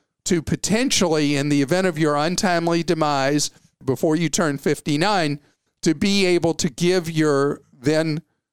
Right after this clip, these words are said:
grieving widow a million dollars. The amount of money at stake is so small versus the benefit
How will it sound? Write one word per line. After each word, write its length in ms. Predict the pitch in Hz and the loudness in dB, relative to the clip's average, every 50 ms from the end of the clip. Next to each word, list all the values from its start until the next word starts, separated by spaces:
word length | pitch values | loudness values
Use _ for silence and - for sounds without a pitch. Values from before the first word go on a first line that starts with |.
| _ _ _ | _ _ _
grieving 440 | 151 151 160 170 160 180 175 170 156 | 0 0 2 2 0 0 0 2 2
widow 460 | 156 151 143 147 139 135 131 135 - - _ _ _ - | 2 2 2 2 2 2 0 0 -4 -10 _ _ _ -2
a 80 | 185 | -2
million 420 | 156 139 147 147 147 139 135 127 127 | 0 2 2 2 2 2 0 0 0
dollars. 640 | 139 127 117 110 92 92 92 - - - - - - _ _ _ _ _ _ _ - | 0 0 0 0 -2 -4 -6 -8 -10 -12 -14 -14 -14 _ _ _ _ _ _ _ -8
The 320 | 135 - 147 135 131 131 | -2 0 0 2 2 0
amount 320 | 127 120 139 147 165 180 180 | 0 0 0 0 0 0 0
of 60 | 165 | 0
money 440 | 160 165 165 160 160 151 143 139 - _ _ _ - | -2 -2 -2 0 0 -2 -2 -4 -8 _ _ _ -4
at 220 | 135 127 - - | -4 -4 -2 -2
stake 600 | - - - - 202 214 214 170 135 - - - _ _ _ _ _ _ _ _ _ | -2 -2 0 0 0 2 2 0 -2 -4 -8 -16 _ _ _ _ _ _ _ _ _
is 160 | 147 143 127 | -2 -2 0
so 320 | - - - 196 180 160 | 0 0 2 2 2 2
small 840 | 139 - - - - 208 208 226 208 170 143 127 123 123 127 - _ _ _ _ _ _ - | 0 0 -2 -2 0 2 2 2 2 2 2 2 0 -2 -4 -8 _ _ _ _ _ _ -2
versus 400 | 165 160 160 156 - - 135 - | 0 0 2 0 0 -2 -2 -2
the 140 | - 139 120 | -2 -2 0
benefit 680 | 175 170 180 175 147 - - 165 131 120 113 - | 0 0 0 0 -2 0 0 0 0 0 -2 -4